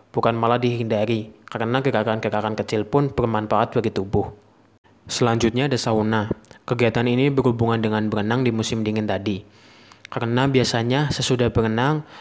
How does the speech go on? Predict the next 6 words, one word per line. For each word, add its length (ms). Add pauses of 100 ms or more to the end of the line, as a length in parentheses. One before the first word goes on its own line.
(160)
orang-orang 640
langsung 200
melanjutkan 520
sauna 560
ataupun 400
sebaliknya. 680